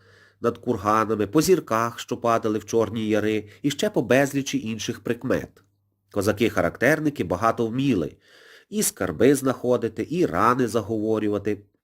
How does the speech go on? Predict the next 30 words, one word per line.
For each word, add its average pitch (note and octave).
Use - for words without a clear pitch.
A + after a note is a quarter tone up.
і A3
мертвих C#3
на C3
ноги B2+
ставити, A#2
і D3
ядра B2+
полами B2
жупанів A#2
ловити A2
на G#2+
люту, G#2+
і A#2+
сухими D3
з G2
води G2+
виходити, B2+
і D3+
вмить C#3+
ока C#3+
перетворювалися, A#2+
з F#2+
од-, G2
перекидатися A2+
з F2+
одного C3
краю A#2+
степу A2+
на F#2+
інший. G2